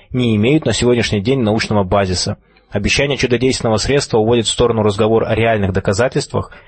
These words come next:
которые показывают, что когнитивное здоровье является долгосрочным результатом здорового активного образа жизни. По мнению подписавшихся, преувеличенные обманчивые заявки производителей таких игр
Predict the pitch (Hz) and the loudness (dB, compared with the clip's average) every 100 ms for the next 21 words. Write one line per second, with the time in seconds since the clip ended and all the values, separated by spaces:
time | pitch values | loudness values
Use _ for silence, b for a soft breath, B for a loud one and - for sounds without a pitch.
0 | B - 117 117 - 107 139 139 - 107 | B -4 0 0 0 0 0 0 0 -2
1 | 110 113 110 117 107 101 110 135 135 110 | 0 -2 -2 0 0 2 2 2 2 2
2 | 104 107 104 107 107 101 127 135 120 104 | 2 0 0 0 0 0 0 0 0 0
3 | 104 98 123 123 113 b b b 110 110 | 0 0 0 0 -4 b b b -2 2
4 | 117 131 120 107 123 120 107 107 110 107 | 4 4 4 2 0 0 2 2 2 0
5 | 107 110 104 98 95 b b b b b | 0 0 0 0 -2 b b b b b
6 | - 110 143 160 143 131 117 143 151 151 | -4 0 2 2 0 -2 -2 0 0 0
7 | - - 123 120 139 - 123 113 113 123 | -2 0 0 2 0 0 0 0 0 -2
8 | 117 113 110 110 113 107 - - 104 117 | -2 0 2 2 2 0 -2 -2 0 0
9 | 160 175 156 143 131 143 131 | 0 0 0 0 -2 -2 0